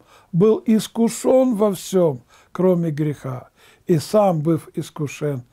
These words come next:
во всем, может и искушаемым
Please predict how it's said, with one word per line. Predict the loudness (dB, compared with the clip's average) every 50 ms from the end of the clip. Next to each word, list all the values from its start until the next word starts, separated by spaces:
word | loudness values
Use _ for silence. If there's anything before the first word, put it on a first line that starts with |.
| _ _ _ _
во | -8 -6 -6 -6
всем, | -6 -8 -6 -4 -2 -2 -2 -2 -4 -8 _ _ _ _ _ _
может | -10 -8 -6 -6 -6 -6 -8 -12 -14 _ _ _ _ _ _ _
и | -14 -14
искушаемым | -14 -16 -20 -20 -20 -20 -20 -18 -16 -14 -12 -12 -12 -12 -12 -14 -16 -18 -20 -20